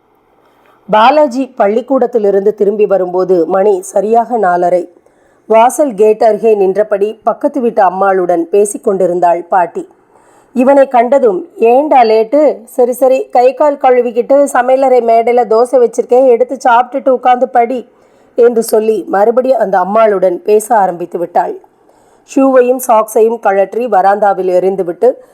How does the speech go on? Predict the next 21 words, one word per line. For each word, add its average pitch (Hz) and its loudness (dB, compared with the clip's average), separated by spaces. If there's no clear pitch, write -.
புத்தக 330 -2
பையையும் 247 0
அங்கேயே 226 2
வீசி 214 -4
எறிந்தவன் 196 0
வேண்டுமென்றே 254 2
புழுதிக்கால்கள் 240 0
அழுக்கு 233 -2
கைகளுடன் 208 0
சமையலறைக்குள் 208 0
நுழைந்தான். 180 -2
மேடையில் 240 2
தட்டில் 233 0
மூடி 233 0
வைத்திருந்த 202 0
தோசையில் 196 0
ஒரு 196 2
விள்ளல் 208 2
எடுத்து 190 -2
வாயில் 190 0
போட்டுக்கொண்டான். 185 -4